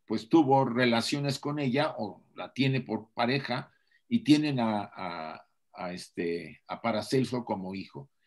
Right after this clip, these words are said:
No, no, no, no me refería yo a un templo especial, no, no, se refería ahí, eh, la,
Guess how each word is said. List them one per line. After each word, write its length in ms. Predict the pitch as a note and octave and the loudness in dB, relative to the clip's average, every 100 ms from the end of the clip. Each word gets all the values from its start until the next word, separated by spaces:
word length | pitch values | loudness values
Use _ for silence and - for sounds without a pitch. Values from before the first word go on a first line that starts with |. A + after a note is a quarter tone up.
| - - | -16 0
No, 220 | D3 D#3 | 4 4
no, 300 | D3+ F3 D#3 | 4 4 2
no, 300 | D#3 F3 D3 | 0 0 -2
no 160 | D#3+ | 0
me 80 | F#3 | 2
refería 560 | E3 D3 C3 C3+ C#3+ D3+ | 2 0 0 4 6 6
yo 220 | C#3 C#3+ | 4 4
a 100 | C3+ | 4
un 220 | C3 C#3+ | 2 0
templo 480 | C#3 C3+ C3 A#2+ G#2+ | 4 4 4 2 2
especial, 500 | G#2 - A2 C#3+ A#2+ | 0 -2 -2 0 0
no, 120 | B2 C#3 | 0 0
no, 300 | C3 A2+ - | 0 -2 -4
se 140 | B2 | -2
refería 640 | A#2+ A#2+ C3 D3 F3 E3 | 0 0 2 4 4 4
ahí, 220 | D3+ D3+ E3 | 6 6 4
eh, 180 | D#3 - | 2 -2
la, 260 | C3 - | -4 -4